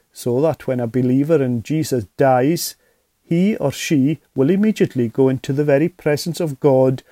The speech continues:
to enjoy this eternal life in a fuller way that will be pure joy, holiness, and perfect praising, fitted for the presence of God himself.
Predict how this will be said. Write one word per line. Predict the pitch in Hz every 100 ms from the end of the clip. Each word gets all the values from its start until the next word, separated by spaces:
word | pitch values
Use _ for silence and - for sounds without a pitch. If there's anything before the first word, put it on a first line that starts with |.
| _ _ _
to | 139 131
enjoy | 139 127 170 202 190
this | 131 123
eternal | 131 - 147 170 185
life | 165 127 135 - - -
in | 120
a | 123
fuller | - - 180 185
way | 185 180 131 113 _ _ _ -
that | 123 -
will | 120
be | 110 117
pure | - 160 170 190
joy, | 175 147 131 147 156 - _
holiness, | - 196 175 123 120 131 - -
and | 135 -
perfect | - 135 - - _
praising, | - 170 185 - 123 113 _ _ _ _
fitted | - - 208 135 - -
for | - 143
the | 165
presence | - 135 123 143 135 -
of | 147 -
God | 123 127 139
himself. | 139 - 127 117 - -